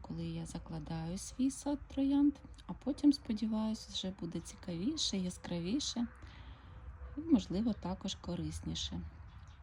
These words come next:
Думала показувати, не показувати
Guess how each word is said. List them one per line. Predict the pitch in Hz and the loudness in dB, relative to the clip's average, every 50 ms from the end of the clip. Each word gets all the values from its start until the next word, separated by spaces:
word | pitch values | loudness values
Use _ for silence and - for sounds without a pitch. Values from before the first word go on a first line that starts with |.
| - - - - - - - - - - - - - | -18 -18 -18 -16 -16 -16 -16 -16 -16 -18 -18 -8 -2
Думала | - 175 185 185 185 180 175 170 175 - - - - - | 0 2 4 4 4 4 2 0 -2 -4 -8 -12 -10 -10
показувати, | - - - 202 226 262 262 - 220 208 208 - - 254 | -8 -2 2 6 6 6 6 4 0 -2 -2 -2 0 0
не | - 175 170 | 2 2 0
показувати | - - - - - 196 214 233 - - 220 208 208 - - - 214 | 0 -4 -6 -2 0 0 0 0 0 0 -2 -2 -2 -2 -4 -6 -6